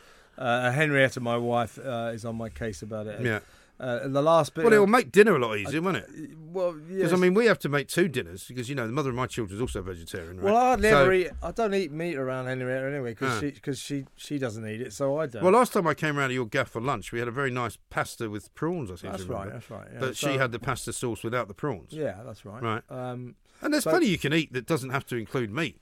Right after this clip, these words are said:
Speaker 2: But
Speaker 1: Yeah,
Speaker 2: you'll
Speaker 1: I
Speaker 2: miss, won't you miss it, though? Won't you miss a burger or something?
Speaker 1: Uh, I don't, I'm not a great lover of burgers.
Speaker 2: No?
Speaker 1: I, I, I will miss the odd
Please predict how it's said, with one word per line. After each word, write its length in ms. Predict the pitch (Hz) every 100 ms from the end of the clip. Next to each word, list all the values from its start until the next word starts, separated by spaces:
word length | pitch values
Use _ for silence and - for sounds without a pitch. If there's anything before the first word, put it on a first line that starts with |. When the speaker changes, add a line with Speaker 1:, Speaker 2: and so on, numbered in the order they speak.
| -
Speaker 2:
But 80 | -
Speaker 1:
Yeah, 80 | 208
Speaker 2:
you'll 80 | 233
Speaker 1:
I 40 |
Speaker 2:
miss, 180 | 220 240
won't 160 | 247 202
you 80 |
miss 220 | 196 269 156
it, 100 | 98
though? 160 | 87 -
Won't 160 | 175 180
you 60 |
miss 140 | 180 -
a 40 |
burger 380 | 113 175 175 110
or 80 | 87
something? 240 | 90 - _ _ 196
Speaker 1:
Uh, 480 | 208 214 214 220 233
I 60 |
don't, 60 | 262
I'm 140 | 294
not 120 | 311
a 40 | 254
great 180 | 247 240
lover 280 | 170 220 180
of 120 | 127
burgers. 240 | 120 117 117
Speaker 2:
No? 120 | 156 180
Speaker 1:
I, 280 | 180 175 220
I, 140 | 247 233
I 40 | 262
will 360 | 320 302 262 208
miss 280 | 220 202 -
the 80 | 196
odd 180 | 175